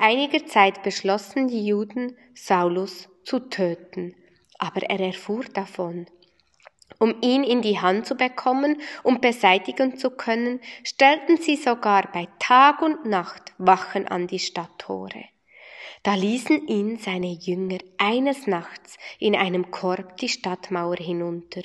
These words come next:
und verhalfen ihm so zur Flucht. Saulus kam nach Jerusalem und wollte sich dort den Jüngern und Jüngerinnen anschließen. Aber sie hatten noch immer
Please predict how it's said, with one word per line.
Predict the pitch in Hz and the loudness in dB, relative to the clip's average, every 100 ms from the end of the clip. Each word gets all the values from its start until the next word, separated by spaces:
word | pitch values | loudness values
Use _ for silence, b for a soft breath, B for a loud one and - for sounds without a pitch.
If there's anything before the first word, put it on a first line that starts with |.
| - B B | -16 B B
und | - 220 | -6 -4
verhalfen | - 240 202 190 208 - 240 | -4 -6 0 0 -2 -6 -6
ihm | 240 226 | -6 -8
so | - 185 185 - | -8 -10 -10 -14
zur | - 220 | -12 -12
Flucht. | - - 175 - - _ - _ _ B B B B B | -8 -6 -6 -8 -20 _ -20 _ _ B B B B B
Saulus | - 202 190 233 262 - | 2 4 4 2 -2 -6
kam | - 190 185 190 214 | -8 -2 -2 -2 -2
nach | 220 208 | -2 -2
Jerusalem | - 233 208 190 180 170 170 175 B B B | -2 -2 -2 -6 -6 -6 -6 -8 B B B
und | 285 277 | 0 6
wollte | 254 294 330 302 | 6 6 2 -2
sich | 214 - | -4 -2
dort | 202 196 208 - | 0 0 0 -6
den | 190 185 | -6 0
Jüngern | 190 208 220 233 | 2 2 0 -2
und | 233 254 240 220 | -4 -4 -4 -2
Jüngerinnen | 196 180 185 185 185 196 - 185 | -2 -2 -2 -4 -4 -6 -6 -8
anschließen. | 175 175 - 180 180 - 196 185 B B B B B - | -8 -8 -10 -10 -12 -16 -16 -16 B B B B B 2
Aber | 233 226 | 2 2
sie | - 220 | -2 0
hatten | 196 190 196 | 0 -2 -4
noch | 190 - - | -4 -6 -6
immer | 247 285 | -2 -2